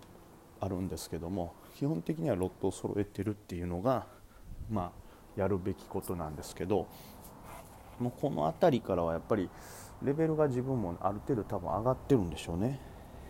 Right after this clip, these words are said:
この瞬間、この銘柄ってなった時に、もうちょっと繊細に判断してるというか、これは板薄いかやっぱ少なめやなと。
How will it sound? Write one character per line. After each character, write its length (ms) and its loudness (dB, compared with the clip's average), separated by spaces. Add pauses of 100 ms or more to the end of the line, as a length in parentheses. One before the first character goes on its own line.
(260)
こ 140 4
の 100 6
瞬 280 2
間、 200 2
こ 160 2
の 80 2
銘 220 4
柄 180 8
っ 40 0
て 120 2
な 80 2
っ 40 -2
た 100 -2
時 220 -2
に、 220 0 (380)
も 140 2
う 40 0
ち 100 -2
ょ 20 0
っ 60 -2
と 100 2
繊 320 2
細 260 0
に 120 -2
判 280 -2
断 180 -4
し 60 -12
て 80 -4
る 80 -2
と 80 -10
い 40 -8
う 40 -8 (100)
か、 140 -12 (1000)
こ 80 4
れ 80 6
は 40 6
板 200 4
薄 260 2
い 60 2
か 100 0
や 60 2
っ 20 -10
ぱ 80 -2
少 280 -4
な 140 2
め 120 0
や 100 -4
な 120 -4
と。 40 -8